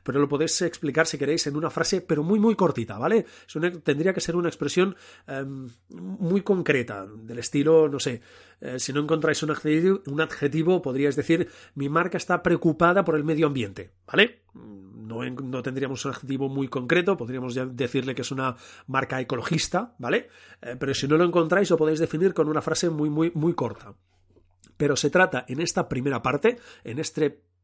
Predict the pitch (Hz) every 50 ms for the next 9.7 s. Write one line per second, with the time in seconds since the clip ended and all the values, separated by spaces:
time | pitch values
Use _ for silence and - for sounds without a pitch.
0 | _ - 147 143 - 156 147 131 147 151 - 170 - 165 160 160 151 135 - -
1 | 151 151 - - 131 123 123 120 - 170 - - 160 139 - 143 135 127 131 120
2 | - - - - - 147 151 143 131 - 160 160 180 175 170 170 143 139 139 147
3 | 139 - 127 113 110 117 113 110 110 120 120 120 135 135 156 147 - 185 214 233
4 | - - - - - - - 147 165 190 175 - 175 170 165 180 175 165 - 170
5 | 143 139 127 117 113 107 98 98 117 123 135 170 185 180 170 165 - 120 - -
6 | 202 233 240 - - - - - _ _ - 151 170 165 180 165 - 190 190 190
7 | - 208 - - 165 131 110 98 - - - - - _ - - - - - -
8 | _ _ _ _ _ _ 147 147 160 202 226 226 233 175 190 185 196 202 - -
9 | 185 208 220 247 - 143 147 151 160 160 165 208 202 196